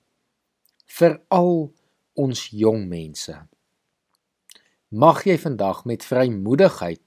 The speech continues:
met jong mense oor Jesus gaan praat.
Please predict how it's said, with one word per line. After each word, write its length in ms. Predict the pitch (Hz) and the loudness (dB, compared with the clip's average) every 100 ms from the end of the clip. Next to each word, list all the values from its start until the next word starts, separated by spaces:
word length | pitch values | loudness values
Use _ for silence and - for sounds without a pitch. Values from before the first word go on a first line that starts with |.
| _ _ _ _ _ | _ _ _ _ _
met 240 | 135 143 - | 0 0 2
jong 320 | 123 160 180 | 4 6 4
mense 320 | 170 165 156 | 0 -2 -4
oor 240 | 151 131 | -2 -4
Jesus 560 | 95 87 98 107 127 - - | -4 -8 -8 -6 -6 -8 -8
gaan 160 | 117 101 _ | -8 -8 _
praat. 460 | - 113 101 80 | -2 -2 -4 -6